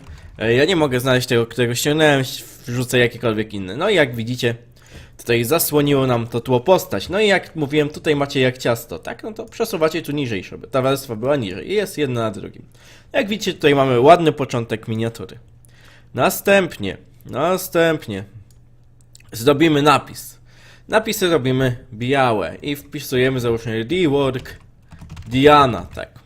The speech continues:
No i jest. Zaznaczamy to i wybieramy czcionkę, czcionkę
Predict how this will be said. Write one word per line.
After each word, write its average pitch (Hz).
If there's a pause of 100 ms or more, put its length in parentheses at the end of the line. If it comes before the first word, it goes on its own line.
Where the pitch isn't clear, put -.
(280)
No 214
i -
jest. - (500)
Zaznaczamy 170
to 156
i 196
wybieramy 165
czcionkę, 127
czcionkę 151